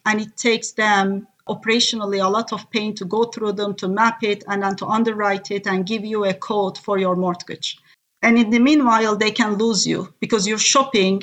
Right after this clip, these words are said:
And if another bank is faster, more seamless, you will take your business there, right? So by applying Instabase, the banks are actually really transforming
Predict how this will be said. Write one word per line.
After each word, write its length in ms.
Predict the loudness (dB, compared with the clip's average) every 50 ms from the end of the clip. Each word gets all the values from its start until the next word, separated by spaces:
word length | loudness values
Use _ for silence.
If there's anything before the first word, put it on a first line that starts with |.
| -4 -2
And 140 | 0 0 0
if 140 | 0 -2 -4
another 480 | -4 0 2 4 4 4 6 4 2 2
bank 300 | 2 2 2 2 0 -2
is 140 | -4 -4
faster, 580 | 0 2 4 4 4 4 2 0 -2 -2 -2 -2
more 200 | 0 0 0 0
seamless, 760 | 0 2 2 2 4 4 4 4 2 2 2 2 0 -2 -4 -10 _ _ _ -10
you 140 | -6 -4
will 120 | -4 -4 -2
take 260 | -2 -2 -2 0 0
your 120 | 0 -2
business 420 | -2 -2 -4 -6 -6 -6 -6 -6 -6
there, 320 | -6 -6 -8 -8 -10 -14 _ -8
right? 300 | -4 -4 -4 -4 -6 -10 -16 _ _ _ _ _ _ _ 0
So 140 | 0 2 2
by 140 | 4 4 4
applying 540 | 2 0 0 0 2 2 4 6 6 4
Instabase, 800 | 4 4 2 0 0 -2 -2 0 0 2 2 2 2 0 -2 -2
the 80 | -4 -4
banks 380 | 0 0 2 2 2 0 -2 -2
are 100 | 0 2
actually 420 | 0 0 0 -2 -6 -4 -4 -2
really 280 | 0 0 2 2 0 -2
transforming 960 | -2 -4 -4 -4 -4 -4 -4 -2 0 0 2 2 2 2 2 2 2 0